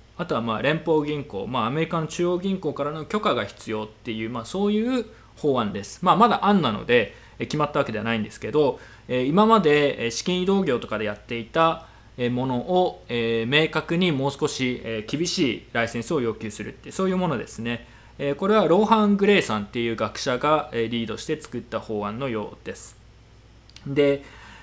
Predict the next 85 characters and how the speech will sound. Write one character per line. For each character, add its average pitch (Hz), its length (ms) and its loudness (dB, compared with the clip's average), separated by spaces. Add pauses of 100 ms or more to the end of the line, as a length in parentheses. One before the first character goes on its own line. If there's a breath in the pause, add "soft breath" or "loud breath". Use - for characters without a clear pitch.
(160 loud breath)
え、 151 100 0
こ 214 160 4
れ 349 120 2
だ 392 160 4
け 370 360 2
言 302 180 2
う 208 40 0
と 147 220 4
別 135 220 0
に 202 60 6
な 247 80 6
ん - 20 0
か 151 80 0
前 170 220 2
か 226 80 4
ら 202 80 2
こ 214 100 6
う 208 40 10
い - 20 10
う - 20 8
話 196 220 6
あ 139 60 6
っ 135 40 -8
た - 80 -6
じ 110 80 -2
ゃ 104 40 -2
な 104 100 -2
い - 20 -4
で 101 80 -8
す - 80 -14
か。 101 280 -4
ま 123 320 2
あ、 - 20 2
あ 113 80 2
の、 113 460 -2
テ 165 120 4
ザ 127 140 2
ー 95 120 0
と 104 100 -8
か 98 340 -6
ス - 60 -14
テ 139 100 2
ー 131 40 2
ブ 139 60 -6
ル 139 80 0
コ 139 220 0
イ 120 60 0
ン 107 60 -2
は 104 120 -4
そ 123 120 -8
の 120 80 -2
う 120 60 -2
ち - 60 -14
規 - 120 -10
制 127 200 0
さ 123 140 -2
れ 123 100 2
る 127 80 -4
と 101 100 -8
か、 101 240 -6
銀 113 180 -6
行 113 440 -2
の 120 100 -4
ラ 113 120 0
イ 110 40 -4
セ 127 80 -4
ン 117 60 -4
ス - 80 -8
が 110 100 -2
必 - 220 -8
要 113 100 -2
っ 113 100 -8
て - 160 -6
い 120 120 0
う 123 40 -2
ふ 123 120 -8
う 156 40 -2
に 120 100 -4
言 - 60 -6
わ 139 80 0
れ 156 60 -4
て 160 140 -10
た 107 140 -4
の 101 120 -8
で、 123 320 0